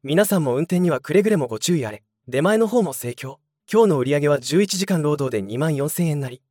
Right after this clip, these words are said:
やはり大物や贅沢感のある料理が多く流れていますね。合わせてアパートへの孤食も多い。お店も激混みです。あらゆるものが値上げされるご時世ではありますが、飲食業だけ見れば、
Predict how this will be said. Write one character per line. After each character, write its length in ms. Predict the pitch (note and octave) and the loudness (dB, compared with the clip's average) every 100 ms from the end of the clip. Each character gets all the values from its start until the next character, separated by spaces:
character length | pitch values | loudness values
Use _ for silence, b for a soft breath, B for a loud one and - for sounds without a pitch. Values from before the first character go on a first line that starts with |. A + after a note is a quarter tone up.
| _ | _
や 140 | B2+ C#3+ | -2 0
は 140 | F#3+ | 0
り 100 | E3+ | 0
大 140 | C3+ F3 | 2 2
物 160 | F#3 | 0
や 100 | F#3 | 0
贅 160 | E3 G3 | 0 -2
沢 120 | A3+ | -2
感 180 | - G3+ | -4 -2
の 100 | D3 | 0
あ 40 | C3+ | -2
る 80 | |
料 140 | B2+ C3+ | -2 -2
理 100 | A#2 | -2
が 140 | G#2 | -2
多 100 | D#3 | -2
く 120 | E3+ | -2
流 100 | A#2 | -8
れ 160 | A2+ D3 | -6 -8
て 80 | A2+ | -8
い 40 | |
ま 80 | G#2 | -10
す 120 | - | -10
ね。 160 | A#2+ - _ - | -16 -20 _ 0
合 140 | C#3 | 2
わ 60 | G3+ | 2
せ 120 | G#3 | 0
て 100 | D#3 | -4
ア 80 | C3 | -2
パ 120 | G3+ | -2
ー 40 | |
ト 120 | G#3 D#3+ | -2 -2
へ 20 | |
の 120 | A2 | -4
孤 80 | G#2+ | -8
食 220 | C#3+ D3+ | -10 -6
も 160 | D3+ C#3+ | -4 -2
多 80 | D#3 | -4
い。 100 | - _ - | -10 _ -6
お 100 | C3+ | -4
店 180 | F#3 G#3+ | 0 0
も 100 | E3+ | -2
激 200 | C3 - | -4 -6
混 140 | D3+ | -6
み 40 | |
で 80 | D#3+ | -4
す。 200 | - - _ _ | -6 -10 _ _
あ 120 | C#3 | 0
ら 80 | F#3 | 2
ゆ 100 | A#3 | 2
る 80 | A3 | 2
も 80 | E3+ | 0
の 80 | |
が 100 | D#3 | 0
値 100 | B2+ | 0
上 60 | C#3+ | 0
げ 80 | D#3 | -2
さ 100 | D#3+ | -2
れ 80 | D#3 | -4
る 80 | |
ご 100 | D3+ | -2
時 80 | D#3 | -4
世 160 | E3+ F#3 | -2 -2
で 80 | C#3+ | 0
は 100 | G#2 | -2
あ 60 | |
り 60 | A#2 | -4
ま 80 | C3+ | -6
す 120 | A#2 | -6
が、 180 | G2+ - _ _ - | -8 -10 _ _ -2
飲 140 | E3 | -2
食 220 | F#3 G#3+ | 0 0
業 140 | G3+ D#3 | 0 0
だ 80 | |
け 100 | B2 | -2
見 80 | B2+ | -4
れ 80 | C3+ | -2
ば、 200 | A#2 - | -2 -6